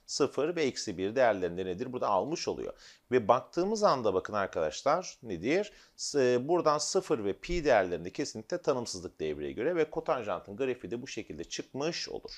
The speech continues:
Mesela incele bölümüyle devam edelim. Tanjant x bölü ikinin gelin grafiğini çizelim. Fonksiyonun periyoduna baktığımızda periyodumuz neydi kardeşim? Pi bölü.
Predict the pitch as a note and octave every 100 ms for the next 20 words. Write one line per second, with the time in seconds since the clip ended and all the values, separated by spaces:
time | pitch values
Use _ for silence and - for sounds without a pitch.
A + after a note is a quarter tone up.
0 | - _ - A3 G#3 C3+ G#2 - - G3
1 | G#3+ G3 D#3 C3 D3+ G3 D#3+ B2 F#2 D2+
2 | D2+ B2+ F3 - - _ - A3+ B3+ F#3+
3 | F3+ F#3+ - - G#3+ - - D#3+ C3+ -
4 | A2+ F#2+ C3 C#3+ - F#3+ D#3 C#3+ F3 C3+
5 | - G#2+ B2+ F#3+ - G2 D2+ - - -
6 | - _ - F3 F#3 A3 A3+ A#3+ G3+ F#3
7 | F3+ G#3 F#3 E3+ D#3+ D#3+ D#3 C#3+ A#2 -
8 | - F#3 F3+ D#3+ B2+ B2+ G2+ - G2+ E2+
9 | E2+ - E2+ - A2+ G#2 D#2 D2+ E2+ C#3+